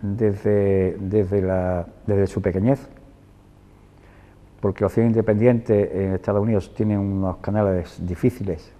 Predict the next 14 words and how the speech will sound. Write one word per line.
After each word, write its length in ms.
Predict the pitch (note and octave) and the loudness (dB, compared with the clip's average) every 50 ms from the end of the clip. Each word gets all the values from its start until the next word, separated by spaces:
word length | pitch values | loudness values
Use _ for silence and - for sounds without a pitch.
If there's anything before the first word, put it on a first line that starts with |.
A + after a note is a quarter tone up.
| - - - - - - - - - - - - - - - - - - - - | -20 -20 -20 -20 -20 -20 -20 -20 -20 -20 -20 -20 -20 -20 -20 -20 -20 -20 -10 -6
para 220 | - F#2+ F#2 F#2 | -4 -2 -2 -2
poder 380 | F2 - F2+ F2+ G2 G2+ F#2+ - | -2 -2 -2 0 0 0 0 -2
promocionarse 760 | - F#2 F2 F2 E2+ - E2 F#2+ B2 C3 B2+ - - F#2 E2+ | -4 -4 -4 -4 -4 -4 -4 -2 -2 -2 -4 -6 -6 -4 -4
y 60 | E2 | -4
distribuirse. 600 | E2 D#2 - F#2 F2+ G2 G#2+ A#2+ A#2 - - A#2+ - - - - - - - - - - - - - - - | -6 -6 -6 -6 -4 -4 -4 -6 -6 -8 -12 -12 -14 -16 -20 -20 -20 -20 -20 -20 -20 -20 -20 -20 -20 -10 -4
Y, 260 | - G#2+ G#2 G#2 G2+ | 0 0 2 2 2
bueno, 280 | G2 B2 C3+ B2+ B2 - - | 2 2 2 0 0 -2 -2
esta 400 | - A#2 B2 - - - - C#3+ | -2 -2 -2 -2 -4 -4 2 4
la 80 | B2 A#2+ | 4 4
ha 20 | |
conseguido 540 | A2+ - A#2 G#2+ - A2+ A2 A2 A2+ G#2+ A#2+ | 4 2 0 0 2 2 2 2 2 2 2
a 60 | A#2+ | 0
través 440 | A2+ - G#2 F#2 G2 G#2 G#2 G#2 G#2 | 0 0 0 0 0 0 -2 -2 -2
de, 400 | G#2 G#2 G2+ G2 F#2+ F#2+ F#2 F2 | -2 0 2 2 0 0 -2 -4